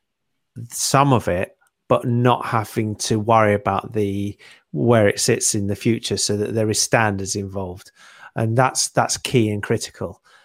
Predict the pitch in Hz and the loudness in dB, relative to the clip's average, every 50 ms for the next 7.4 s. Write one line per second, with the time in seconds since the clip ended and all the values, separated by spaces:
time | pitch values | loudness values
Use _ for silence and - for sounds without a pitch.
0 | _ _ - - - 127 110 117 - - 139 117 117 - 123 117 113 - - - | _ _ -10 -4 -2 -2 0 0 -2 -2 -2 -4 -2 -2 0 -2 -2 -2 -4 -6
1 | 117 110 110 113 113 107 104 - 107 - - - - 113 107 - - - - 139 | -4 -4 -2 0 0 0 -2 -2 -6 -6 -6 -2 0 0 0 0 -2 0 2 4
2 | 139 135 131 127 127 - 110 - - 110 110 110 - - 107 104 107 113 107 104 | 6 6 6 4 2 0 -6 -6 -4 -4 -4 -4 -4 -6 -8 -6 -4 -4 -2 -2
3 | 104 101 101 - _ - 107 104 98 98 95 95 98 95 92 101 104 98 - - | -2 -4 -6 -8 _ -6 -6 -4 -4 -6 -8 -8 -8 -8 -8 -6 -6 -6 -6 -6
4 | 104 101 - - - - 131 127 120 104 95 92 92 98 _ _ _ - - - | -8 -8 -10 -8 -2 2 4 4 4 4 2 -2 -6 -10 _ _ _ -20 -20 -20
5 | - - - _ _ _ - 123 117 113 113 113 113 110 - - _ _ _ _ | -20 -20 -20 _ _ _ -2 0 2 2 0 0 -2 -4 -8 -10 _ _ _ _
6 | _ _ _ _ _ _ _ _ _ - - - - - 143 147 151 151 - - | _ _ _ _ _ _ _ _ _ -12 -10 -4 2 4 6 6 6 6 2 -2
7 | - - 113 107 107 104 104 110 | -6 -4 -2 -2 -2 -4 -4 -8